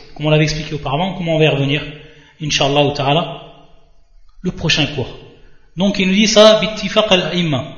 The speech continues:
Donc ça, c'est un accord de tous les savants sur ce point-là. Ils sont tous d'accord, les savants, sur ce point-là. Sur le fait donc que le, l'habit en lui-même, il soit cousu ou qu'il ne soit pas cousu. ولو أحرم في غيرهما جاز إذا كان مما يجوز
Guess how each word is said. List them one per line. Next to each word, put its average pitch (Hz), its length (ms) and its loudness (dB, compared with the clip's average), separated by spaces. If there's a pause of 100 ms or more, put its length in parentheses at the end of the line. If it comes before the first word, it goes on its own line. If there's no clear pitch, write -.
(400)
Donc 151 160 -6
ça, 185 260 4
c'est 160 580 -2
un 151 100 0
accord 170 360 2
de - 180 -8
tous 247 140 0
les 208 100 2
savants 156 360 0
sur - 160 -12
ce - 80 -12
point-là. 151 200 -2
Ils 131 60 -2
sont - 100 -10
tous 208 180 -8
d'accord, 180 240 -2
les 151 80 0
savants, 156 260 -4
sur - 160 -10
ce - 60 -12
point-là. 139 260 -4 (800)
Sur - 160 -10
le 143 60 -4
fait 170 280 -2
donc 165 220 -6
que 151 100 -8
le, 139 400 -6
l'habit 165 340 -2
en 165 140 0
lui-même, 165 260 -2
il 151 80 -2
soit 156 160 -6
cousu 151 280 -8
ou 202 160 -4
qu'il 160 140 -8
ne 156 80 -4
soit 151 220 -8
pas 143 160 -2 (960)
cousu. 123 380 -6 (1040)
ولو 196 280 8
أحرم 214 380 6
في 165 180 2
غيرهما 185 800 4
جاز 180 300 6
إذا 151 320 4
كان 175 460 2
مما 170 180 2
يجوز 156 640 -2